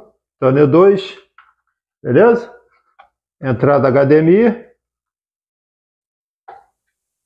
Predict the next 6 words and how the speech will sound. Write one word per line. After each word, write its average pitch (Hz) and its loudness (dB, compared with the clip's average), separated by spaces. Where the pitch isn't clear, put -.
Tem 139 2
um 143 2
A 143 2
V 135 2
aqui 151 0
também. 156 -2